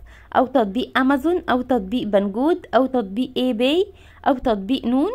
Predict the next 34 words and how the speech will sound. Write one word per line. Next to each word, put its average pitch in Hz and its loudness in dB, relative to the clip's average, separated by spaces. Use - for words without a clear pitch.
بالنسبة 262 4
لاسعار 214 2
المنتجات 233 2
دي، 262 2
فهي 262 2
بتبقى 247 -4
كويسة، 226 0
وطبعا 254 4
بتعتمد 233 0
على 208 2
حسب 247 -4
الحاجة 226 0
اللي 226 0
انتي 254 2
عاوزة 233 2
تجيبيها. 226 -2
لو 277 8
كانت 285 6
مثلا 277 6
منظمات 220 2
او - 6
ادوات 220 6
عادية 240 6
للتنظيف 233 0
او 220 4
اجهزة 226 4
كهربائية، 247 2
فاكيد 262 2
كل 285 4
حاجة 277 2
بيبقى 226 2
ليها 262 2
سعر 262 4
مختلف. 262 0